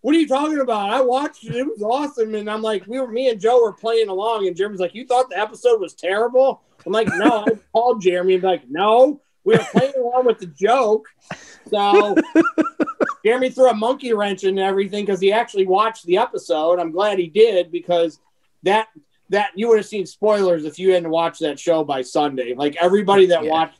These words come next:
Speaker 1: that show was like, "Holy shit, holy shit." I called my brothers. I'm like, "You gotta watch it now."
Speaker 2: <laughs>
Speaker 1: Like, "Go far, watch it right now. Drop whatever you're doing,"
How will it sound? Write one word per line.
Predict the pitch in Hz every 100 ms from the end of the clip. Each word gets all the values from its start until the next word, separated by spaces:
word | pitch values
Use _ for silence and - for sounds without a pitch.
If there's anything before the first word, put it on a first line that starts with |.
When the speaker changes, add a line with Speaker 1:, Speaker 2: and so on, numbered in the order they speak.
| -
Speaker 1:
that | 139
show | - 160
was | 143
like, | 135 -
"Holy | 311 294
shit, | 247 - 277 226 _ _ -
holy | 330 294 262
shit." | - 277 240 180
I | 214
called | 220 233 214
my | 160
brothers. | 156 220 226 226 190
I'm | 190
like, | 170
"You | 185
gotta | 190
watch | 175 185 165
it | 160
now." | 170 156 - -
Speaker 2:
<laughs> | - 180 208
Speaker 1:
Like, | 220
"Go | 254
far, | - 214 269 240 240 - - -
watch | 220 226
it | 208
right | 247 285
now. | 247 240 226 - _ _ 214
Drop | 208 247 262
whatever | 220 254 262
you're | 262 277
doing," | 262 269 233 208 202